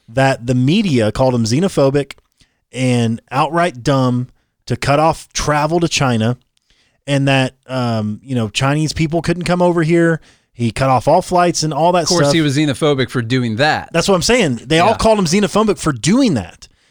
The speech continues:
Speaker 1: This was the time when Fauci said, "Oh, it's not, it's not a big deal in the United States. It's not gonna be a big deal here." All of this stuff. And Trump did it anyway.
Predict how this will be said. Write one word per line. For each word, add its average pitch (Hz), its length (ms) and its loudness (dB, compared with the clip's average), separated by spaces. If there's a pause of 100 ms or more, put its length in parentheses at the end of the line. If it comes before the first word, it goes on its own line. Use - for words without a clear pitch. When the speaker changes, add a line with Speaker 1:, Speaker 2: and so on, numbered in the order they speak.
(180)
Speaker 1:
This 196 200 0
was 254 160 2
the 202 100 0
time 202 340 0
when 190 120 2
Fauci 208 440 0
said, 202 240 0
"Oh, 233 180 0
it's - 160 -2
not, 202 180 -4
it's 165 140 -14
not 208 120 -2
a 208 40 -2
big 202 220 -4
deal 294 240 0
in 269 60 0
the 185 60 0
United 113 300 -2
States. 92 360 -8
It's 113 120 -6
not 202 140 -4
gonna 214 160 -2
be 254 200 0
a 349 60 0
big 143 260 -4
deal 95 220 -8
here." 85 300 -12 (480)
All 294 320 2
of 180 100 -2
this 139 160 0
stuff. - 460 -6 (440)
And 170 220 -2
Trump 214 300 0
did 226 160 2
it 214 160 2
anyway. 170 600 0